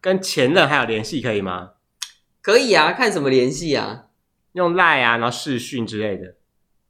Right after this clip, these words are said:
Speaker 2: 视讯就有点太 over 了，但如果是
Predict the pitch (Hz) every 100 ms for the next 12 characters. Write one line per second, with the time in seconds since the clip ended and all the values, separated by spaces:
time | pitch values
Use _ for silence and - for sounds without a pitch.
0 | _ _ - - 262 254 240 220 175 139
1 | 147 147 123 123 123 110 87 82 - _
2 | _ _ _ 247 254 226 175 170 226 180
3 | 151